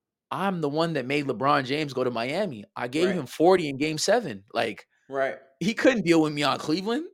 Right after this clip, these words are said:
Speaker 1: Like, Paul Pierce is the top t-, like, uh, the apex, like, irrational confidence guys on steroids, like, irrational confidence guy with a Hall of Fame talent level.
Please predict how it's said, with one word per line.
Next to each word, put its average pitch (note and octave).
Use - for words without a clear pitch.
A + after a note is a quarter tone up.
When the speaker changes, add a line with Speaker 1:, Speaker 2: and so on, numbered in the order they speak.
Speaker 1:
Like, A2+
Paul E3+
Pierce E3+
is C3+
the B2+
top D3+
t-, -
like, B2
uh, A#2
the A#2+
apex, D3+
like, A#2
irrational C#3
confidence C3+
guys C3+
on A#2
steroids, B2
like, G#2+
irrational D3
confidence C#3
guy C3
with A#2
a B2
Hall B2
of A2
Fame A#2+
talent A2+
level. F#2